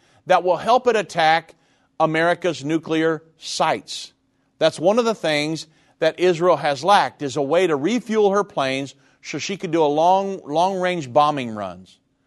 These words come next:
Well, now they've made a deal where she can buy this. And another article I want to talk about, because both of these talk about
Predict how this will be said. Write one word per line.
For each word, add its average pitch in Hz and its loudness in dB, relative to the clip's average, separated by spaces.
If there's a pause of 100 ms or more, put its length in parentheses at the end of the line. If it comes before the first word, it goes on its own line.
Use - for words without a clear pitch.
(380)
Well, 139 0
now 180 2
they've 170 2
made 151 0
a 202 4
deal 143 0
where 139 2
she 190 -6
can 180 -4
buy 160 2
this. 117 -4 (640)
And 151 4 (100)
another 190 4
article 165 4
I 151 8
want 151 0
to 147 -6
talk 151 0
about, 156 0
because 143 -2
both 202 6
of 170 2
these 151 0 (140)
talk 185 2
about 135 2